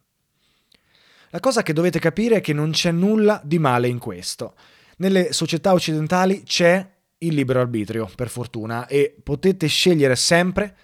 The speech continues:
se comprare o non comprare un prodotto. Le aziende faranno di tutto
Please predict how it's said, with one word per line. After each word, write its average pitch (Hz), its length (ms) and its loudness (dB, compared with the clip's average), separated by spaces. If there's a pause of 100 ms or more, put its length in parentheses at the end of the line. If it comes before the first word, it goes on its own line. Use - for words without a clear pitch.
(300)
se - 180 -8
comprare 151 560 2
o 147 100 -8
non 175 220 0
comprare 131 640 0
un 139 100 -8
prodotto. 107 540 -8 (880)
Le 127 80 -8
aziende 175 320 2
faranno 151 340 0
di 139 220 -8
tutto 185 480 -2